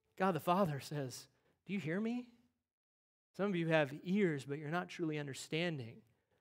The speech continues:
If you want to honor your parents, listen to them. And also adult children.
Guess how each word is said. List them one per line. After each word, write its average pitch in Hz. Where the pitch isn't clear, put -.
If -
you 170
want 214
to 147
honor 175
your 135
parents, 170
listen 151
to 139
them. 127
And 156
also 156
adult 175
children. 117